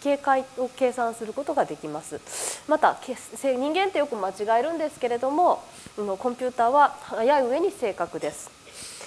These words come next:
しかも、人間が覚えきれないような情報量を覚えることができます。じゃあ、脳ダメかっていうと、そんなことなくて、何より何がいいかって省エネです。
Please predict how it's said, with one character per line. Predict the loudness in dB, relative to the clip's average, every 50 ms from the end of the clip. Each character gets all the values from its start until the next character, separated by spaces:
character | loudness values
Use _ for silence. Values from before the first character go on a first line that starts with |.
| -16 -12 -8
し | 4
か | 8 8 8
も、 | 10 10 10 10 10 8 2 -4
人 | 0 2 2 6
間 | 6 6 8 10
が | 10 10
覚 | 10 10 8 6
え | 6
き | 6 4 4
れ | 6 8
な | 8 8 8
い | 8
よ | 8 8
う | 10
な | 8 8 8
情 | 8 6 6 6
報 | 8 6 6
量 | 6 6 6 6
を | 6
覚 | 8 8 6
え | 6
る | 6
こ | 0 -4 0
と | 2 4
が | 4 4
で | 2 0
き | -6 -6 -8 -8
ま | -8 -8 -10
す。 | -10 -16 -18 -18 -20 -20 -20 -20 -20 -20 -20 -20 -18 -6 2
じ | 4
ゃ | 6
あ、 |
脳 | 8 10 10 10
ダ | 10 8 6
メ | 6 6
か | 6 6 4
っ | 4
て | 0
い | 0
う | 0
と、 | 0 -2 -2 -2
そ | 0 0 0
ん | 2
な | 2
こ | 2 2
と | 2 2
な | 2 0 -2
く | -4 -8 -16
て、 | -14 -4 2 4 4 4 4 0 -4 2
何 | 6 6 8 8 8
よ | 6 4
り | 4 2
何 | 4 4 4 4 6
が | 6 4
い | 4
い |
か | 4 0 -2
っ | -2
て | -2 -4
省 | -2 2 4 6 8 8
エ | 6
ネ | 6 2
で | 2 0 -2
す。 | -2 -6 -12